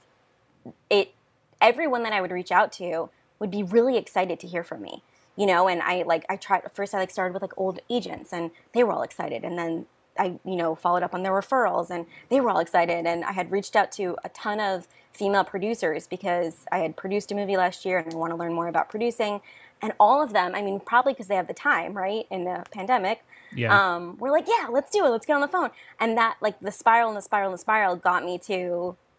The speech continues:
Speaker 1: September when I reached out to a music producer and said, "Hey, I wanna do this song." Right now, who I am compared to this time last year or any year before is so wildly different. And it really, really has to do with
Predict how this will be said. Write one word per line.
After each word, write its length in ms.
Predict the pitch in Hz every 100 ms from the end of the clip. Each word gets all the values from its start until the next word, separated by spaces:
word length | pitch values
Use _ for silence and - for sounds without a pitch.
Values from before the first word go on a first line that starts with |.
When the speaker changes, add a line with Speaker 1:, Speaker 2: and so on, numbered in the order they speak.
| -
Speaker 1:
September 680 | - 196 262 330 262 175 185
when 140 | 190
I 60 | 180
reached 220 | 180 -
out 120 | 180
to 160 | - 180
a 60 | 175
music 280 | 208 240 -
producer 340 | 180 180 196
and 100 | 175
said, 160 | 185 175
"Hey, 120 | 185
I 60 | 175
wanna 180 | - 165
do 120 | 165
this 140 | -
song." 300 | - - - - - - _ _ _ _ _ _ _ _ _ _ 220
Right 280 | 220 277
now, 240 | 226 202 226
who 100 | 226
I 120 | 196
am 400 | 190 180 175 196
compared 380 | 208 190 190 175
to 200 | 190 175
this 180 | 165 175
time 240 | - 180 175
last 340 | 165 190 -
year 240 | 233 233
or 260 | 226 196 180
any 240 | - 180 180
year 140 | 170
before 420 | 170 - 165 165
is 160 | - 190
so 320 | - 202 190
wildly 680 | 196 170 170 160 147 - 165
different. 460 | 139 - 214 220 -
And 100 | 180
it 100 | 175
really, 380 | 190 196 202 196
really 240 | 175 180 175
has 240 | 180 -
to 60 | -
do 180 | 165 160
with 280 | 160 -